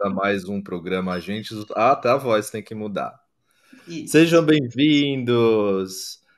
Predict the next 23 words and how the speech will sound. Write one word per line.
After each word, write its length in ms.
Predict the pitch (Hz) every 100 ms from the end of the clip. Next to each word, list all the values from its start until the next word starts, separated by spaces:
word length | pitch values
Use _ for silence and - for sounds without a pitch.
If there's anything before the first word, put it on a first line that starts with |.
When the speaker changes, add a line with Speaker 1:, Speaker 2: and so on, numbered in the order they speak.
| _
Speaker 1:
Estamos 460 | 110 - 131 131 120
no 80 | 127
nosso 340 | 123 131 -
episódio 560 | 120 123 113 120 120 110
de 100 | 113
número 460 | 120 120 117 117 113
vinte 540 | 107 120 151 151 -
e 80 | 143
três, 540 | 139 - 135 135 123 123
encerramos 600 | 131 - 127 127 127 127
um 100 | 135
ciclo 460 | - 123 123 123
com 220 | 123 123
vinte 380 | 117 127 202 -
e 20 |
dois, 640 | 156 127 139 156 - - - _ _ _
é, 160 | - 120
programas 600 | - 160 127 151 170 135
do 80 | 139
nosso 280 | 139 139 139
Agentes 500 | 123 127 123 123 120
do 140 | 120
Tarô. 640 | 120 117 107 117 165 -